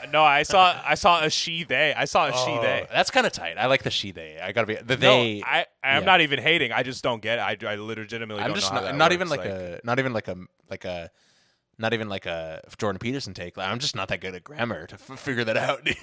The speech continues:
Speaker 1: You know what I mean? I'm just
Speaker 2: Well,
Speaker 1: yeah,
Speaker 2: we,
Speaker 1: like
Speaker 2: well, no. What? So I thought that the first one was singular and the second one was plural. I didn't know that there was, there would ever be a time where it would differentiate.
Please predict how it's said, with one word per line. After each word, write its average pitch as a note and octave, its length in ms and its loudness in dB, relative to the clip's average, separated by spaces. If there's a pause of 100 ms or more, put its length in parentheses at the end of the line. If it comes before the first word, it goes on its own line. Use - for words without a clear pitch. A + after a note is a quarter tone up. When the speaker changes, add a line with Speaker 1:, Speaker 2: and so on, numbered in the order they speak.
Speaker 1:
You - 120 -2
know D3+ 100 0
what E3 80 0
I D3 40 -2
mean? C3+ 160 -8
I'm C3+ 100 -8
just C3+ 280 -14 (300)
Speaker 2:
Well, C#3 300 0
Speaker 1:
yeah, C3+ 120 -2
Speaker 2:
we, D3+ 160 2
Speaker 1:
like A2+ 240 -6
Speaker 2:
well, F3+ 220 2 (100)
no. D3 300 -2 (160)
What? C3 380 -2 (520)
So D#3+ 420 0 (380)
I F3+ 200 0
thought G3 280 -2
that D#3 140 -10
the - 60 -14
first D3 360 -6
one A2 420 -6 (100)
was A2 180 -12
singular G2 680 -8 (220)
and G#2 140 -10
the F#2 40 -10
second B2+ 280 -4
one G#2 80 -6
was G2 120 -12
plural. B2+ 300 -2
I G#2 100 0
didn't C3+ 280 -6
know B2 180 -2
that A2 240 -10
there A2+ 140 -6
was, G2+ 400 -10
there A2 140 -6
would G#2+ 100 -6
ever B2 220 -2
be G#2 100 -8
a F2 60 -6
time E2+ 360 -10
where G2 160 -8
it F#2 40 -8
would F#2 140 -12
differentiate. F#2 600 -12